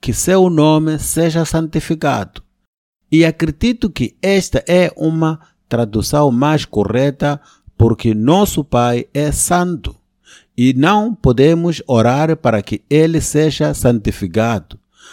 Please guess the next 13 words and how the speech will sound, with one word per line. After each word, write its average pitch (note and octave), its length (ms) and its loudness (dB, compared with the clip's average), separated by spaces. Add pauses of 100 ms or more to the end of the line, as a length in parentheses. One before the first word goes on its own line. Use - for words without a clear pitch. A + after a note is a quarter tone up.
(220)
Você D3 540 4
percebe F3+ 680 0
que - 140 -4
Jesus, G3+ 840 0 (360)
sempre G3 540 0
que - 140 -6
vamos D#3 520 0 (400)
a B2 140 0
nosso C#3 400 2
Pai, D3+ 420 2 (340)
quer G3+ 280 4
que E3+ 160 -2
primeiro C#3+ 760 4